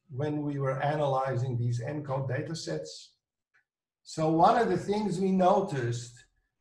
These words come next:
is that for some set of mo-, of transcription factors,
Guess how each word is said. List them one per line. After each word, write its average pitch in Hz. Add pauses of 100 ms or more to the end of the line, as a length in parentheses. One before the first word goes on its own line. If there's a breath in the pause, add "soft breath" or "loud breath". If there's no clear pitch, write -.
(260)
is 127 (140)
that 147 (240)
for 170
some 220
set 208
of 185 (100)
mo-, 185 (420)
of 151
transcription 170
factors, 131